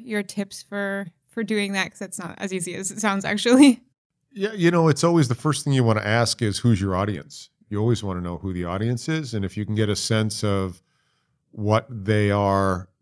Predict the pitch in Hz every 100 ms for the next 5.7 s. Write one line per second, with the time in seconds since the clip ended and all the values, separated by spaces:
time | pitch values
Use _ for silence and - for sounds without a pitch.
0 | - 104 107 107 131 123 - - 127 131
1 | 131 123 - - - 113 120 - 151 165
2 | 165 - _ _ 107 104 104 - 92 -
3 | 117 113 - 87 - 107 98 107 151 127
4 | 113 104 104 113 107 98 92 87 - 113
5 | 110 - 110 98 92 92